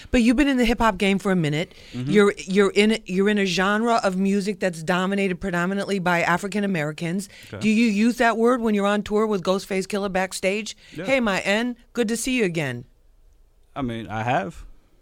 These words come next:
Speaker 1: And does anybody, but do you use it conversationally and it just doesn't even,
Speaker 2: Yeah.
Speaker 1: and nobody ever said anything to you or looked at you kinda, like, sideways?
Speaker 2: I had got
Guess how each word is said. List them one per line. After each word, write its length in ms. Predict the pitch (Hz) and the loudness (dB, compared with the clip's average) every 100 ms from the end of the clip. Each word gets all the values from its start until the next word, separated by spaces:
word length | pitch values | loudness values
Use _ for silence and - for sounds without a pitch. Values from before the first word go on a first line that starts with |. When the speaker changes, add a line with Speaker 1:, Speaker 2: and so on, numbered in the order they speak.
| _ _ _ _ _ _ _ | _ _ _ _ _ _ _
Speaker 1:
And 160 | - 190 | -2 0
does 160 | 190 196 | 2 2
anybody, 460 | 208 190 202 196 | 2 2 0 0
but 460 | 165 190 170 175 175 | 2 2 0 -8 -8
do 120 | 185 | -4
you 100 | 185 | 0
use 160 | 202 190 | 0 -2
it 80 | |
conversationally 800 | 190 190 185 175 185 202 196 196 | -2 -2 -2 -2 -2 -2 -4 -4
and 100 | 196 | -2
it 80 | 170 | -4
just 200 | 180 160 | -6 -4
doesn't 220 | 175 175 | -2 -2
even, 400 | 180 170 170 156 156 - _ - _ _ _ - | -4 -4 -6 -8 -12 -20 _ -20 _ _ _ -12
Speaker 2:
Yeah. 160 | 156 147 - _ 170 | -10 -10 -16 _ -2
Speaker 1:
and 100 | 190 | 2
nobody 240 | 180 190 | 4 4
ever 160 | 185 185 | 2 0
said 180 | 190 | -2
anything 300 | 185 196 208 | -2 -2 -4
to 120 | 185 208 | -4 -2
you 100 | 196 | -2
or 60 | |
looked 220 | 180 190 190 | -2 -2 -2
at 120 | 180 | -2
you 80 | 175 | -4
kinda, 260 | 190 175 | -4 -4
like, 360 | 170 165 156 - | -2 -4 -6 -16
sideways? 440 | - 175 185 175 | -2 0 2 2
Speaker 2:
I 60 | 190 | 2
had 100 | 175 | 2
got 220 | 180 160 | 0 0